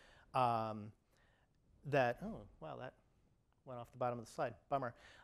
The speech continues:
Uh, it was just a link to, uh, uh, Trap Streets,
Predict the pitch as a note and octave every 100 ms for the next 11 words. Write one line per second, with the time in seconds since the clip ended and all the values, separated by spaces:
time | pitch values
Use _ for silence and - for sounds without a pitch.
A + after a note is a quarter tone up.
0 | - D#3 D3+ D3 C#3+ C#3 C#3 - - -
1 | E3+ D#3+ D#3 F3+ F3 C#3+ D3 C#3+ - -
2 | C3 B2 A#2 A#2+ A#2+ A#2 A2 A2 G#2 _
3 | B2 G#2+ G2+ G2 - _ _ _ - D#3
4 | C#3+ - - F#3+ G3 - -